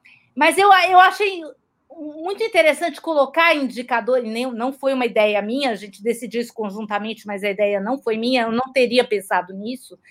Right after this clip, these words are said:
Talvez eu esteja acostumada demais com, com as exigências do mundo corporativo,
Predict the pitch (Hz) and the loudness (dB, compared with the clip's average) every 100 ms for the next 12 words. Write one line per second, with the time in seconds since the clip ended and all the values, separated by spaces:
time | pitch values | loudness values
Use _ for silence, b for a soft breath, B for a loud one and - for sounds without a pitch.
0 | b b 196 214 214 226 233 202 214 190 | b b 0 2 2 4 4 6 4 2
1 | b b - - 240 226 240 247 220 208 | b b -14 -12 -4 2 4 4 2 0
2 | 214 226 240 - 185 175 _ _ _ _ | 2 2 0 -4 -8 -8 _ _ _ _
3 | 202 196 220 208 220 202 240 240 202 196 | -2 -2 -2 -4 0 2 2 2 -4 -4
4 | 202 202 190 196 202 190 185 - 262 226 | -4 -4 -4 -4 0 0 0 -4 -8 -8
5 | 214 | -12